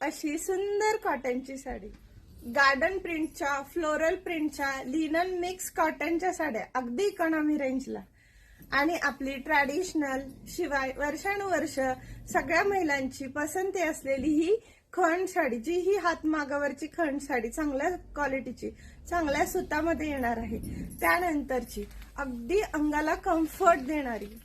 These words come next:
सुती लिनन, प्युअर लिनन कॉटनची साडी आणि मल कॉटनमध्ये हँडलूम अशी मल कॉटन साडी. तसेच आपल्याकडे, अ,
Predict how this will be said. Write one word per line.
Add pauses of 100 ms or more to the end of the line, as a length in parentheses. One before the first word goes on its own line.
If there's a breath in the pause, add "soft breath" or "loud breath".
सुती
लिनन,
प्युअर
लिनन
कॉटनची
साडी (560 loud breath)
आणि (180)
मल
कॉटनमध्ये (200)
हँडलूम
अशी
मल
कॉटन
साडी. (480 loud breath)
तसेच (880 loud breath)
आपल्याकडे, (120)
अ,